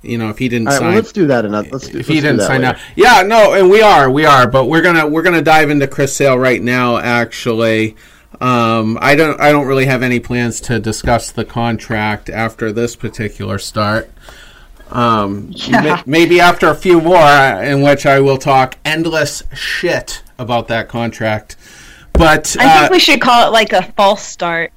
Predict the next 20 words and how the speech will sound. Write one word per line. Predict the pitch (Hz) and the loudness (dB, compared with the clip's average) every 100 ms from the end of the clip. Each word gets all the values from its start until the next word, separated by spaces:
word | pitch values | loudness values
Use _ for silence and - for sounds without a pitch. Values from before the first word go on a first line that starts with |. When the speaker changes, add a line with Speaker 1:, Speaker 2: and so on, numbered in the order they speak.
| - | -2
Speaker 1:
<laughs> | - - - - - - - - | 4 6 6 2 -4 -14 -14 0
Well, | 190 233 120 | 4 4 4
what | 196 214 - | 4 6 4
Speaker 3:
Like, | - - - - | 0 -10 -18 -2
aren't | 254 285 | 2 2
Speaker 1:
that | - | 2
Speaker 3:
some | 320 311 | -2 -2
teams | 320 285 262 | -6 -6 -4
using | 262 262 233 | -6 -6 -2
openers? | 214 233 262 269 285 302 - - - - - | 0 0 0 -2 -2 -6 -16 -20 -20 -10 -6
<laughs> | 294 330 285 - - - | -6 -6 -10 -12 -20 -6
Maybe | 226 247 | -2 0
he | 294 | 2
got | 226 190 | 2 0
confused. | 208 185 190 175 170 - - | -6 -10 -8 -8 -10 -14 -10
I | 202 | -8
don't | 202 | -6
know. | 185 170 180 - - - - - | -6 -8 -10 -14 -18 -20 -12 -2
But | 175 | 0
Speaker 1:
Yeah, | 156 - | 0 -4